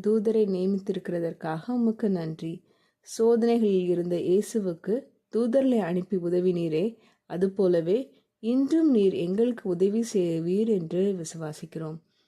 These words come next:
எங்கள் பலவீனமான நேரங்களில் உமது வலிமையையும் சமாதானத்தையும் எங்களுக்கு தாரும். இயேசுவின் மூலம் ஜெபிக்கிறோம் பரமபிதாவே. ஆமீன். இந்த மெசேஜ் இருபது மே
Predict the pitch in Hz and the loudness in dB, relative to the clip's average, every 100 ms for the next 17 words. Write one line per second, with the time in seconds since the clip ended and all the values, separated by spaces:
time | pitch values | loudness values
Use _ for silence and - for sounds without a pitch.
0 | _ _ - 196 220 208 165 160 185 208 | _ _ -6 0 2 2 0 0 2 2
1 | 226 240 233 240 247 190 170 165 160 156 | 2 2 2 2 2 0 0 -2 -4 -2
2 | 185 226 - _ _ 202 226 269 269 285 | 0 -2 -8 _ _ -2 0 2 0 0
3 | 214 175 180 175 165 165 165 208 262 - | 0 2 0 -2 -4 -4 -2 -2 -4 -10
4 | _ _ _ 208 190 190 196 190 175 165 | _ _ _ -4 0 0 2 0 -2 -4
5 | - 175 254 254 196 180 180 185 175 170 | -4 -2 0 0 2 0 0 -4 -4 -6
6 | 160 160 170 _ _ _ - 220 269 - | -4 -6 -10 _ _ _ -6 -2 -2 -2
7 | 302 285 220 180 175 170 170 165 170 - | 0 2 2 2 -2 -4 -6 -6 -4 -2
8 | 170 190 330 - 208 175 175 180 180 165 | -2 0 -2 -6 -4 -2 -4 -4 -6 -4
9 | 170 165 175 165 - _ - 185 180 180 | -4 -4 -4 -4 -8 _ -14 -8 -4 -4
10 | 175 175 _ _ _ _ _ _ - 214 | -4 -8 _ _ _ _ _ _ -4 0
11 | 240 302 320 196 160 - 180 262 - _ | 2 2 2 0 -2 -2 -2 -2 -8 _
12 | - 185 185 180 165 196 320 - _ - | -2 0 2 0 0 0 -2 -10 _ -6
13 | 190 185 196 - | 0 2 0 -2